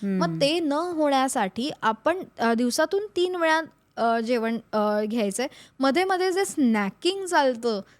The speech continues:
Speaker 2: ते आपण पूर्ण बंद करायचं
Speaker 1: बंद
Speaker 2: आहे.
Speaker 1: करायचं
Speaker 2: म्हणजे
Speaker 1: पूर्ण.
Speaker 2: आपण ते जर, जरी बंद केलं तरी आपल्यामध्ये भरपूर भरपूर चांगला फरक दिसून येत असतो. So जे स्नॅकिंग आहे ते पूर्णपणे अव्हॉइड करणं गरजेचं असतं.
Speaker 1: ओके. अ, आपल्याकडे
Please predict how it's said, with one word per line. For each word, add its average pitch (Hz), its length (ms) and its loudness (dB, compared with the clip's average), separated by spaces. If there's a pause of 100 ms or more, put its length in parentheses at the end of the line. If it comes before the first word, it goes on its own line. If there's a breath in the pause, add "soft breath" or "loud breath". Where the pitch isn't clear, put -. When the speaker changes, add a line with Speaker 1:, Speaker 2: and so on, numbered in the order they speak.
(200 soft breath)
Speaker 2:
ते 392 140 2
आपण 311 380 0
पूर्ण 302 580 0
बंद 226 300 0
करायचं 196 300 -4
Speaker 1:
बंद 185 260 2
Speaker 2:
आहे. 180 100 0
Speaker 1:
करायचं 165 380 -6
Speaker 2:
म्हणजे 262 200 0
Speaker 1:
पूर्ण. 285 120 4
Speaker 2:
आपण 359 220 2
ते 359 200 0
जर, 381 280 0
जरी 311 280 2
बंद 294 260 4
केलं 262 400 2
तरी 320 140 0
आपल्यामध्ये 302 560 -2 (140)
भरपूर 240 320 -8 (140)
भरपूर 392 240 2
चांगला 277 420 2
फरक 247 260 -4
दिसून 214 320 -4
येत 190 180 -8
असतो. - 240 -10 (380 loud breath)
So - 40 -2
जे 320 120 0
स्नॅकिंग 302 600 0
आहे 294 240 2
ते - 300 -14 (140)
पूर्णपणे 285 720 0
अव्हॉइड 214 360 0
करणं 208 400 -4
गरजेचं 214 400 0
असतं. 170 220 -10 (520)
Speaker 1:
ओके. 185 220 -6 (420 soft breath)
अ, 202 320 2 (360)
आपल्याकडे 254 880 0